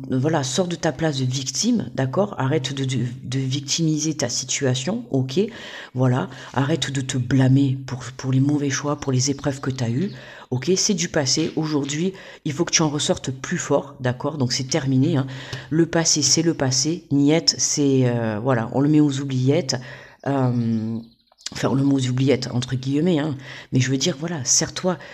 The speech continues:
de ce passé, de ces épreuves, de ces mauvais choix, de cette trahison pour en tirer un enseignement et prendre ce nouveau départ,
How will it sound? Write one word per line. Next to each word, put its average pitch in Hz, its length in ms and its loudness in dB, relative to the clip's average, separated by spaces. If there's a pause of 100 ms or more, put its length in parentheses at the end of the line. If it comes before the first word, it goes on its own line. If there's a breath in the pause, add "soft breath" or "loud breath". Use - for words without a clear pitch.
(160 loud breath)
de 139 100 -2
ce 135 160 -2
passé, 156 340 -2
de 135 100 -4
ces 135 260 -2
épreuves, 156 420 -2
de 139 80 -4
ces 131 180 -2
mauvais 147 300 0
choix, 156 320 0
de 143 80 -6
cette 131 340 -4
trahison 151 480 -2
pour 131 220 -6
en 147 80 2
tirer 156 240 0
un 160 80 2
enseignement 139 580 0
et 160 100 0
prendre 190 280 -2
ce - 120 -2
nouveau 180 200 0
départ, 170 400 -2